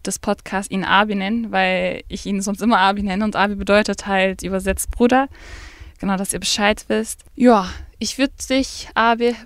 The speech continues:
drum bitten, dass du dich einmal selbst vorstellst. Wer bist du? Was machst du? Was sind so deine Hobbys? Was macht dich so aus?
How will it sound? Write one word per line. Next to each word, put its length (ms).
drum 240
bitten, 240
dass 140
du 60
dich 160
einmal 260
selbst 240
vorstellst. 760
Wer 120
bist 340
du? 240
Was 160
machst 340
du? 240
Was 120
sind 100
so 80
deine 280
Hobbys? 580
Was 180
macht 220
dich 100
so 140
aus? 480